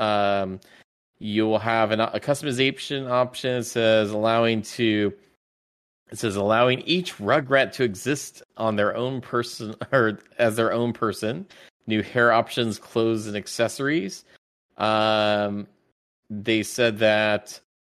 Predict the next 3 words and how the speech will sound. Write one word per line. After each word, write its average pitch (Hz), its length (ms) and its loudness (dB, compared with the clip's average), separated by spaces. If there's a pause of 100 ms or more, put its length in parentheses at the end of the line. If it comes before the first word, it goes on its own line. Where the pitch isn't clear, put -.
(880)
apparently, 139 840 0 (1160)
let's 101 160 -14
see, 95 360 -8